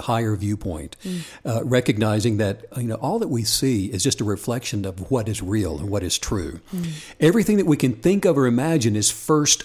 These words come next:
Speaker 1: unseen.
Speaker 2: Mm.
Speaker 1: And the substance of what we hope for attracts to manifest our hope. And so it changes our circumstances to align with what we believe or what we expect.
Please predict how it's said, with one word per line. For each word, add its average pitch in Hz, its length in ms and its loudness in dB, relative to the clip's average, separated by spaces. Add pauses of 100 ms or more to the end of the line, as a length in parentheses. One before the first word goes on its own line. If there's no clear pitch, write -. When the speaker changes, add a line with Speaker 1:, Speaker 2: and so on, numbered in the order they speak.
Speaker 1:
unseen. 113 800 0 (300)
Speaker 2:
Mm. 160 40 -12 (800)
Speaker 1:
And 135 160 6
the 127 40 6
substance 190 520 4
of 135 60 4
what 143 120 4
we 135 120 4
hope 233 260 2
for 120 320 2
attracts 139 440 0
to 135 80 2
manifest 117 600 0
our 131 220 0
hope. - 420 -6 (500)
And 156 120 6
so 160 180 4
it - 80 -4
changes 190 560 2
our 165 220 2
circumstances 151 1300 0 (140)
to 143 140 6
align 135 400 4
with 135 160 4
what 139 140 6
we 131 140 4
believe 143 520 2
or 131 240 4
what 139 240 2
we 127 200 4
expect. - 720 -4